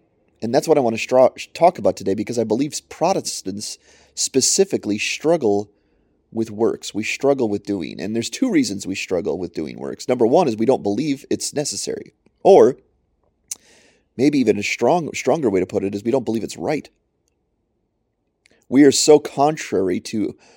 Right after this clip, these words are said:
Roman Catholic doctrines that we have, um, a bad connotation with the word works. We don't like the word works. It's, it's icky to us. It sounds bad. It sounds anti-Christ. It sounds anti-grace. And so when we hear the word works, we kinda, like, recoil and go, "Oh man, that's,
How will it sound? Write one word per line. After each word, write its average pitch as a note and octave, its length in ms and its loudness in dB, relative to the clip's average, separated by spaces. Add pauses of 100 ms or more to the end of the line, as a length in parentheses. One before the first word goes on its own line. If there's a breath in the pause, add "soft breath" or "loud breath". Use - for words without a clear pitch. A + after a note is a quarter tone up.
(160 soft breath)
Roman B2+ 380 2
Catholic A2 560 -4
doctrines - 760 -6 (680)
that A2 180 4
we A#2+ 200 0
have, A#2 440 8 (360)
um, G2+ 640 0 (240)
a A2 60 -6
bad C#3+ 300 2
connotation A2 680 -6
with F#2 120 -10
the G2+ 60 -8
word F2 260 -6
works. - 440 -10 (400)
We B2+ 100 0
don't C3 140 4
like A#2 180 4
the G2 80 -8
word C#2+ 200 -6
works. G1+ 320 -12
It's, - 180 -14 (160)
it's - 180 -12 (360)
icky C#3 300 -2
to A1+ 200 -10
us. - 160 -8
It F#2+ 100 -6
sounds C#3+ 460 0 (560 soft breath)
bad. G2+ 340 8
It E2+ 100 -4
sounds B2+ 400 0
anti-Christ. G2 840 -4
It F#2+ 80 -12
sounds A#2 360 -4
anti-grace. F#2 840 -6
And E2 100 -12
so - 140 -4
when A#2 120 -2
we A#2 80 -6
hear E3+ 180 2
the B2 80 2
word G2+ 200 0
works, G#2+ 400 2
we F#2+ 80 -4
kinda, A#2+ 240 -6
like, D2 220 -4
recoil F#2+ 600 -2
and E2 140 -8
go, - 140 -6
"Oh G2+ 240 0
man, G#2 280 -6
that's, - 240 -10